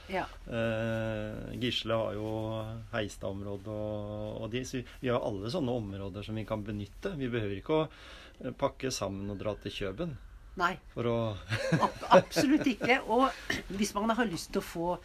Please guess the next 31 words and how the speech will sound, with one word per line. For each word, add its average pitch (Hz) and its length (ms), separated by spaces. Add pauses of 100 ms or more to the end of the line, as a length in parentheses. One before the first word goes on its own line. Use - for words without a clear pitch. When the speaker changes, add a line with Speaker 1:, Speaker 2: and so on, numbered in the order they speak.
(340)
Speaker 1:
enda 156 420
litt 160 240
mer 143 160 (120)
treningseffekt, 165 680
og 160 120
det 156 100
har, 165 220
det, 160 300
det 165 140
må 190 80
jeg 175 180
gi 160 100
et - 120
godt 170 200
tips - 260
til - 160
alle, 196 300 (380)
enten 170 300
du 185 80
er 151 160
på 196 100
et 202 140 (260)
helt 226 260
nybes-, 170 480
ny-, 170 520
nybegynnerstadie, 156 800 (100)
Speaker 2:
Mhm. 120 300 (140)
Speaker 1:
eller 165 320
et 190 120
høyt 151 300
nivå. 175 240